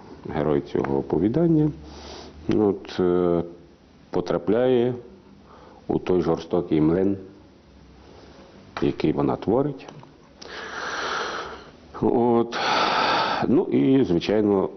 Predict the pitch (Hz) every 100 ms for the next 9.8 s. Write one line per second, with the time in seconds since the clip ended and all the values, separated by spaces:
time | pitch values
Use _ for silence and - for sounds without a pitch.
0 | - 76 73 - 95 101 92 92 92 90
1 | - - - - - - - 76 71 -
2 | 87 87 92 80 101 90 - 80 78 -
3 | 113 123 - - - - - - - -
4 | 78 95 110 - - - 73 73 - -
5 | 65 65 - 90 87 73 - - - -
6 | - 64 64 - - - - 67 57 52
7 | - - - - - - - - - -
8 | 76 62 - - 67 - - - 55 -
9 | - - - 64 92 135 135